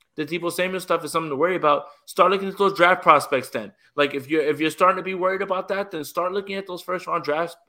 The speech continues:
dra-, draft prospects, because you might have a shot at getting one of those if you think things are gonna go the way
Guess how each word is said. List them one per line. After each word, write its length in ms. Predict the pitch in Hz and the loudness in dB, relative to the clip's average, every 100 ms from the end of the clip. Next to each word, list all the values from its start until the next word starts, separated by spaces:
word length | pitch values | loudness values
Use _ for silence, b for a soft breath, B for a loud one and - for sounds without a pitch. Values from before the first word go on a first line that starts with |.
| 147 | -8
dra-, 280 | 127 139 131 | -4 -4 -2
draft 340 | 151 190 226 | 0 0 0
prospects, 540 | 147 139 135 143 147 _ _ _ | -4 -4 -4 -6 -8 _ _ _
because 300 | 131 139 123 | -8 -8 -4
you 40 | |
might 140 | 139 160 | 0 2
have 140 | 156 | 2
a 40 | 147 | 0
shot 220 | 160 143 | 0 -2
at 100 | 131 | 0
getting 300 | 143 139 131 | -4 -4 -6
one 140 | 131 | -6
of 100 | 127 | -4
those 360 | 123 123 123 120 | -2 -2 -4 -8
if 140 | 123 | -10
you 80 | 123 | -10
think 220 | 120 123 | -10 -12
things 220 | 120 120 117 | -10 -12 -12
are 40 | |
gonna 180 | 117 117 | -12 -10
go 180 | 107 113 | -6 -6
the 80 | |
way 300 | 110 110 107 | -6 -6 -6